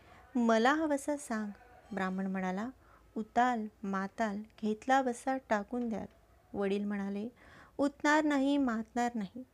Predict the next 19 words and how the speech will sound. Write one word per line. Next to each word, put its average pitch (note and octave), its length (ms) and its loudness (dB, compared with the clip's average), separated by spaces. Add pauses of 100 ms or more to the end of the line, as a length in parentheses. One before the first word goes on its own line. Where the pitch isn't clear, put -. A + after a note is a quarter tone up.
घेतला A3 480 -4
वसा B3 340 -4
टाकणार A3 580 -4
नाही." F#3+ 120 -14 (800)
ब्राह्मण F#3+ 320 -6
म्हणाला, F#3 440 -6 (460)
"एवढ्या B3+ 360 6
उतार D4+ 340 0
वयात C#4 420 0
वसा A#3+ 440 -2
कशाला D4+ 440 0
हवा?" A3+ 280 -4 (500)
वडील G#3 220 -2
म्हणाले, G#3 440 -2 (540)
"उतार D#4+ 380 8
वयात D#4 260 4 (160)
पत्नीची B3+ 580 -2
जास्त A3 420 0
गरज. A#3+ 380 0